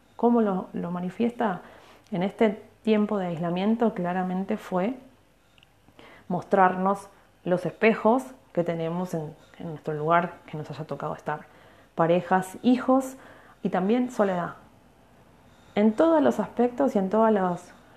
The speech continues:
las situaciones nos está trabajando y nos está mostrando, en realidad, para trabajar y evolucionar, qué no estamos resolviendo, o sea, qué es lo que no estábamos mirando por estar todo el tiempo,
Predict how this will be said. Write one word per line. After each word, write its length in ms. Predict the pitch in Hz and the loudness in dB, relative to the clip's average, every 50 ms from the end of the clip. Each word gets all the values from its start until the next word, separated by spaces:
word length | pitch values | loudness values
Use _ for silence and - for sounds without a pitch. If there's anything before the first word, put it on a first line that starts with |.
| - - - - - - - | -20 -20 -20 -20 -20 -16 -10
las 160 | - 170 170 | -8 -8 -8
situaciones 640 | - 170 - 170 170 - - 220 240 262 302 311 302 - - - - - - - _ _ _ _ _ _ - | -6 -6 -4 -4 -2 0 2 2 4 4 2 0 -4 -8 -16 -20 -20 -20 -20 -20 _ _ _ _ _ _ -12
nos 220 | - 180 175 165 175 | -8 -6 -6 -6 -4
está 240 | 160 - 202 208 | -2 0 0 0
trabajando 680 | 208 214 202 185 180 175 - - 208 220 226 226 240 262 254 | 2 2 2 2 2 0 0 -2 0 2 4 4 4 4 2
y 20 | |
nos 140 | 220 202 - | 2 0 -2
está 340 | 170 - 196 196 190 185 175 | -4 -4 -2 -2 0 -2 -2
mostrando, 640 | 170 170 170 165 - - 226 220 208 208 208 214 | -4 -6 -6 -6 -4 0 2 2 2 4 2 0
en 80 | 202 180 | 0 0
realidad, 320 | 170 165 165 180 185 185 | -2 -4 -2 -2 -2 -2
para 160 | 185 175 170 | -2 -2 -4
trabajar 400 | - 165 165 165 160 - - 185 | -4 -6 -8 -8 -6 -4 -4 -2
y 60 | 190 185 | -2 -2
evolucionar, 720 | 175 170 160 160 156 - - - 165 170 196 208 240 247 - - - - - - - _ _ _ _ _ _ _ _ _ _ _ _ - | -2 -4 -4 -6 -8 -12 -12 -10 -8 -4 -4 -4 -4 -6 -10 -16 -20 -20 -20 -20 -20 _ _ _ _ _ _ _ _ _ _ _ _ -2
qué 140 | - 247 254 | 2 2 2
no 80 | 254 | 2
estamos 320 | 247 254 - 240 240 240 226 | 2 0 2 2 2 2 2
resolviendo, 560 | 202 - - 190 175 180 208 240 214 180 160 | 0 -2 -2 -2 0 2 2 2 0 0 -4
o 40 | 156 | -6
sea, 180 | - 160 160 | -6 -8 -6
qué 180 | - - 208 226 | -2 0 2 2
es 80 | 226 214 | 4 4
lo 160 | 233 214 226 | 2 0 0
que 260 | - 190 196 202 220 | -2 -4 -2 -2 -2
no 140 | 220 196 202 | -2 -2 -2
estábamos 500 | 196 - 226 226 220 214 202 196 151 147 | 0 2 2 2 4 2 0 0 0 0
mirando 760 | 185 175 175 180 185 190 196 202 208 214 226 233 - - - - - _ - | 0 0 2 2 2 2 0 0 0 2 2 0 0 -4 -8 -18 -20 _ -2
por 180 | 180 185 190 | 0 0 0
estar 440 | 185 185 - - 185 185 208 202 - - - - | 0 -4 -4 -2 -2 0 0 -2 -4 -8 -10 -4
todo 140 | - 185 190 | -2 0 0
el 140 | 190 185 | 0 -2
tiempo, 580 | 185 - 202 202 202 202 - 220 220 226 233 226 | -2 -2 -2 0 -2 -2 0 0 2 2 0 -2